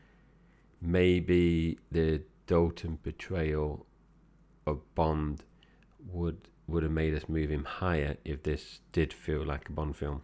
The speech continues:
like you said, and not a, um, just a, a normal action slash spy movie of someone going rogue, because the elements of Bond, you know, like you said earlier,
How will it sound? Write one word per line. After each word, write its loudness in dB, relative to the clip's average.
like -10
you -10
said, -8
and -6
not -6
a, -4
um, -10
just -8
a, -6
a -6
normal -2
action -4
slash -8
spy -4
movie -2
of -4
someone -2
going 0
rogue, 2
because -4
the -2
elements -2
of -8
Bond, -2
you -8
know, -6
like -8
you -10
said -6
earlier, -4